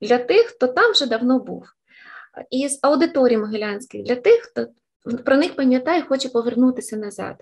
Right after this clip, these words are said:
Ця світлина, яка вам буде пропонуватися, зараз виглядає дещо вживу інакше, але ми віримо в те, що дуже скоро ми змінимо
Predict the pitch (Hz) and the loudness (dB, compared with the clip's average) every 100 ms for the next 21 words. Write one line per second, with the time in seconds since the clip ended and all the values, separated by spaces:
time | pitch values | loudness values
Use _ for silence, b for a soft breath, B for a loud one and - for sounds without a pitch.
0 | 240 370 453 320 311 311 302 254 254 254 | 0 2 2 0 -2 0 2 2 2 0
1 | 269 254 240 233 220 247 277 277 254 262 | -2 0 0 -2 -4 -4 -2 -2 0 2
2 | 262 254 226 - 208 214 220 254 254 277 | 2 0 -4 -8 -12 -12 -12 -12 -2 0
3 | 285 254 240 247 247 269 262 247 254 226 | 2 0 0 -2 -2 0 2 2 0 -4
4 | 226 240 233 - 254 370 381 - 226 220 | -6 -4 -4 2 2 2 -4 -6 -8 -12
5 | b b b b 294 392 302 320 302 277 | b b b b 2 2 0 0 0 0
6 | 269 269 349 - - 247 233 247 269 247 | -2 0 -2 -2 -4 -2 0 0 -2 -4
7 | 240 - 311 381 320 247 285 226 233 262 | -4 -4 0 2 4 2 2 2 2 4
8 | 240 208 202 | 4 0 -6